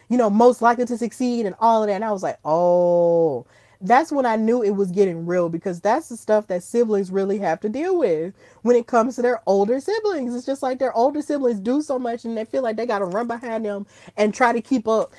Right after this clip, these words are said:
Like, that was real life.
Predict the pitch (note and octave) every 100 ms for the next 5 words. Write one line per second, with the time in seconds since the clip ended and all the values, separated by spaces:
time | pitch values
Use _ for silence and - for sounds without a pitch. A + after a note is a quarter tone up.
0 | - - A3 A#3 A3 A#3+ A3+ F#4 D#4 A#3
1 | F#3+ A3+ C4+ C4+ C4 B3+ - _ - A3+
2 | G#4 C#5+ C4+ D#3 - -